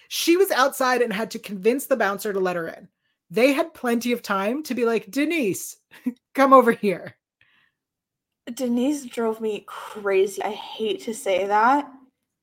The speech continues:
Speaker 2: I hate to say it. She was so annoying throughout the whole episode to me.
Speaker 1: Denise was played by Gabrielle Miller.
Speaker 2: What?
Speaker 1: Denise was played by Gabrielle Miller.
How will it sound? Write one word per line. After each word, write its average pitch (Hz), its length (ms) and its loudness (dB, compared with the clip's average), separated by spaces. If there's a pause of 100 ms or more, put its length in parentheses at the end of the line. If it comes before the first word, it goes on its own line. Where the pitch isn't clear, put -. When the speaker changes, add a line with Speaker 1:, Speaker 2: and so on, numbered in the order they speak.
(120)
Speaker 2:
I 208 80 -6
hate 208 440 -6
to 202 80 -16
say 160 380 -2
it. - 80 -4 (680)
She - 260 -8
was 226 240 -4
so 190 580 0
annoying 175 680 -6 (360)
throughout 190 300 4
the 190 80 -10 (200)
whole 165 240 -2
episode 175 460 -2
to 190 120 -10
me. 170 320 -8 (300)
Speaker 1:
Denise 269 360 0
was 320 160 -2
played 247 300 4
by 220 460 4
Gabrielle 226 640 2
Miller. 185 600 -4 (640)
Speaker 2:
What? 202 300 2 (340)
Speaker 1:
Denise 247 380 0
was 254 120 -2
played 226 240 4
by 196 140 0
Gabrielle 208 500 0
Miller. 190 520 -6